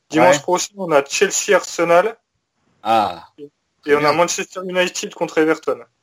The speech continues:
Speaker 2: Ah bah voilà. Donc ouais, ouais, ouais, ça va être, euh, ça va être pas mal, je pense, ouais.
Speaker 1: Deux gros matchs.
Speaker 2: Voilà. On va passer, euh, à la Ligue des Champions,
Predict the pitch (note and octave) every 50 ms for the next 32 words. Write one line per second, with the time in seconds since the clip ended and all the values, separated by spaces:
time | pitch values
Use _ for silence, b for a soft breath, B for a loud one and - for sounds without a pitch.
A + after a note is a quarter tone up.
0 | _ _ _ G#2+ A#2 A2+ A2 A2 B2+ D#3+ E3 D3 - - _ _ _ _ _ _
1 | A2 A#2 A2 - - C#3+ C#3+ C#3+ C#3 C3 _ _ _ - B2+ A#2+ A#2 A#2+ A#2 -
2 | B2 A#2+ A#2 A#2 - A#2 A2+ A2 G#2+ G2+ - A#2+ A#2+ B2+ B2+ B2+ _ B2+ B2 B2
3 | B2 A#2+ A#2 A2+ - - A2+ G#2+ G2 - - E2+ - - _ B B B B B
4 | B B _ F3 F3 E3+ E3+ F3 F3 F3 E3 - - A#2+ A#2 A#2 A2+ - - -
5 | _ _ D3 C#3 C3 C3 - C#3 B2+ - - D#3 D#3 D3+ C#3 C3 C3 B2+ B2 B2
6 | B2+ C3+ D3 D#3 D#3+ F3 D#3+ D#3 E3 D3+ - D3+ C3+ A2+ - C3 B2+ D3+